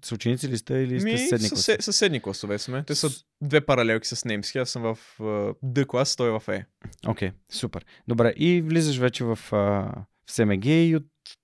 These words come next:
Speaker 1: реално ти от осми клас си продължаваш да си ходиш в университет по биология. При същата
Speaker 2: Да.
Speaker 1: учителка, със същата учителка или
Speaker 2: М,
Speaker 1: с
Speaker 2: не,
Speaker 1: друга
Speaker 2: тогава,
Speaker 1: учител?
Speaker 2: тогава с, а, госпожа Цветана Хинкова вече, която всъщност ми е била учителка през повечето време в гимназията.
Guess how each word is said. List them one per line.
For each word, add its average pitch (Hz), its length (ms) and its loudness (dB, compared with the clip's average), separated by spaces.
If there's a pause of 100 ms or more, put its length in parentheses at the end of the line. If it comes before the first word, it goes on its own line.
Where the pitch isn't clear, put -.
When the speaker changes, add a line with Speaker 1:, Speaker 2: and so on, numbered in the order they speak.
(220)
Speaker 1:
реално 143 320 6
ти 151 320 2
от 135 140 -4
осми 139 240 2
клас 131 180 2
си 135 120 -4
продължаваш 131 440 2
да 117 60 -8
си - 100 -8
ходиш 117 260 -2
в - 60 -10
университет 110 500 -2
по 107 100 -12
биология. 95 440 0 (360)
При 110 100 0
същата 127 280 0
Speaker 2:
Да. - 20 4
Speaker 1:
учителка, - 440 -2
със - 180 -6
същата 135 260 -2
учителка 131 460 -4
или 135 400 0 (240)
Speaker 2:
М, 151 280 -2
Speaker 1:
с - 40 -6
Speaker 2:
не, 156 180 2
Speaker 1:
друга 127 200 4
Speaker 2:
тогава, 135 340 4
Speaker 1:
учител? 113 120 -4 (200)
Speaker 2:
тогава 135 260 4
с, - 320 -4
а, 131 140 2
госпожа 123 320 -2
Цветана 123 400 -2
Хинкова 120 380 -4
вече, 104 220 -4
която 123 340 -2 (180)
всъщност 123 220 -10
ми 131 60 -6
е 120 40 -6
била 117 140 2
учителка 120 420 -4
през - 480 -4
повечето 120 420 0
време 110 220 0
в 98 60 -6
гимназията. 101 880 -4